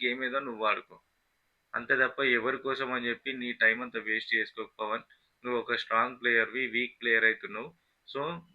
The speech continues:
నిన్ను నువ్వు కొంచెం, ఆ, బయటికి తీసుకొచ్చుకుంటేనే నువ్వు హ్యాపీగా ఉండగలుగుతావు, లాస్ట్ వరకు ఉండగలుగుతావు. So ఇలాంటివి అనేటివి పక్కన పెట్టేసి నీ గేమ్ ఏదో నువ్వు ఆడుకో అని చెప్పిండు. ఇది ఒకటి వ్యాలిడ్ పాయింట్.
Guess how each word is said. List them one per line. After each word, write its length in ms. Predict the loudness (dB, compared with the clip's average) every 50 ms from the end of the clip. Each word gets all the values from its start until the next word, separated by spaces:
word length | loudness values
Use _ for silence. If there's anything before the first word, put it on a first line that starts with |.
| _ _ -10
నిన్ను 320 | -6 -6 -4 -4 -4 -4 -4
నువ్వు 360 | -2 -4 -4 -6 -6 -8 -6 -6
కొంచెం, 440 | -6 -6 -4 -6 -6 -6 -8 -10 -16 _ _ _ _ _ _ _ _ -2
ఆ, 280 | 0 2 2 2 2 4 6
బయటికి 280 | 6 6 6 4 0
తీసుకొచ్చుకుంటేనే 840 | -2 -2 -4 -6 -6 -4 -4 -4 -4 -4 -6 -10 -4 -2 0 0 2 0
నువ్వు 300 | -2 -2 -6 -8 -10 -14 _ _ -2
హ్యాపీగా 340 | -2 0 4 6 6 6 6
ఉండగలుగుతావు, 760 | 2 0 0 0 0 -2 -2 -6 -6 -6 -4 -4 -4 -6 -10 -16 _ _ _ 0
లాస్ట్ 280 | 0 0 0 0 0
వరకు 260 | 0 0 0 0 -2
ఉండగలుగుతావు. 560 | -6 -6 -4 -4 -2 -4 -4 -4 -4 -4 -6 -6 -8 _ _ _ _ _ _ 2
So 120 | 2 2 2 0 -2
ఇలాంటివి 640 | -4 -4 0 2 4 4 4 4 2 0 0 2 2
అనేటివి 320 | 2 2 0 0 -4 -4
పక్కన 380 | -4 -4 0 2 2 2 2 2
పెట్టేసి 680 | 2 2 2 2 2 2 2 0 -2 -4 -4 -6 -10 _ _ _ _ _
నీ 240 | -4 -2 -2 -4 0 2
గేమ్ 200 | 2 2 2 2
ఏదో 200 | 2 0 0 0
నువ్వు 220 | -2 -4 -4 -4 0
ఆడుకో 380 | 0 2 0 0 -2 -4 -4
అని 120 | -2 -2 -2
చెప్పిండు. 300 | -4 -4 -6 -8 -10 -10 _ _ _ _ _ _ _ _ 0
ఇది 80 | 2 2
ఒకటి 220 | 2 2 -2 -4
వ్యాలిడ్ 440 | 2 6 8 8 8 8 6 2 2
పాయింట్. 240 | 0 0 0 -2 -6